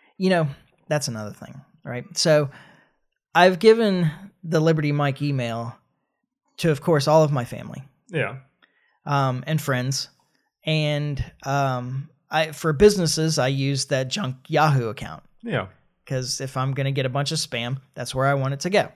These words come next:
Speaker 2: Yeah.
Speaker 1: Um, I figure I don't get, I won't get spam. Well, I do get spam from family sometimes, but
Speaker 2: <laughs> Not as much.
Speaker 1: not as much. It's not like a, it's not like real spam. It's just things that I consider to be spam.
Speaker 2: Yeah.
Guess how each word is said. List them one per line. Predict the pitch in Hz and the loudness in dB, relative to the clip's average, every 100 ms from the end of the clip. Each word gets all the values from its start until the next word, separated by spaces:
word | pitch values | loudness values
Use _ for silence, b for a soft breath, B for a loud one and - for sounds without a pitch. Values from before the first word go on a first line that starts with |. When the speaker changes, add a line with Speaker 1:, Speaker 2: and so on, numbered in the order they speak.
| _ - | _ -10
Speaker 2:
Yeah. | 190 101 b b b | -8 -8 b b b
Speaker 1:
Um, | 131 120 120 120 - | -6 -4 -4 -8 -8
I | 131 135 | -4 -4
figure | 156 151 156 | -2 0 4
I | 156 | 4
don't | 165 165 | 4 2
get, | 165 165 - _ _ _ | 2 0 -2 _ _ _
I | 165 | -2
won't | 160 165 | 0 0
get | 156 147 | -2 -4
spam. | - 160 156 143 - | 0 2 2 -2 -6
Well, | 127 - | -6 -6
I | - | -6
do | 135 120 | -8 -10
get | - - | -10 -10
spam | - 104 101 | -10 -10 -10
from | - 107 - _ _ _ _ _ _ - | -10 -10 -12 _ _ _ _ _ _ -10
family | 139 120 117 | -6 -6 -6
sometimes, | 120 123 135 131 - | -6 -4 -2 -2 4
but | 185 185 - 147 | 4 4 -2 -8
Speaker 2:
<laughs> | 120 95 - 131 - 131 131 - 160 156 | -6 -6 -6 -8 -6 -6 -8 -8 -10 -6
Not | 147 170 170 | 2 4 6
as | 147 104 | 6 4
much. | 120 113 160 196 | 2 -2 -2 2
Speaker 1:
not | 196 185 | 4 4
as | 170 | 4
much. | 160 127 - | 2 0 -2
It's | 143 - | -2 2
not | 190 160 | 4 4
like | 151 151 | 4 2
a, | 139 123 131 - - - _ 147 | 2 0 -2 -8 -14 -20 _ -4
it's | - | 2
not | 196 | 4
like | 160 151 | 4 4
real | 185 160 | 6 6
spam. | 143 - 123 107 | 4 -2 -4 -4
It's | 117 | -6
just | - 147 - | -4 0 2
things | 151 139 | 2 0
that | 135 - | -2 -2
I | 139 | -2
consider | 135 127 123 110 | -2 -2 -2 -4
to | 110 | -6
be | 123 | -6
spam. | 120 123 - - - 127 | -6 -6 -10 -12 -14 -10
Speaker 2:
Yeah. | 110 98 | -8 -8